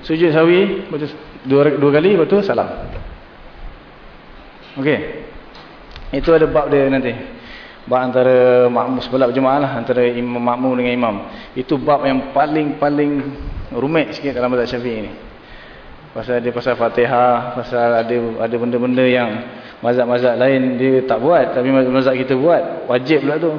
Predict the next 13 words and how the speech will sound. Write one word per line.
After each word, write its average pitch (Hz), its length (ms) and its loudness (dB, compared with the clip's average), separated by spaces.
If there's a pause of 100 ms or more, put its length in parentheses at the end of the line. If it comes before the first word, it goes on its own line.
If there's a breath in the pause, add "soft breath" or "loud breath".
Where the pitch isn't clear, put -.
(220)
Ha, 117 100 -10
jadi 120 280 -2 (100)
bila 131 260 2
ada 127 160 -2
clash 143 300 2
antara 139 240 2
makmum 143 420 2
dengan 139 80 4
imam 156 220 2 (100)
tu, 156 80 0
masalah 127 480 -2
besar 101 240 -6
tu. 101 140 -14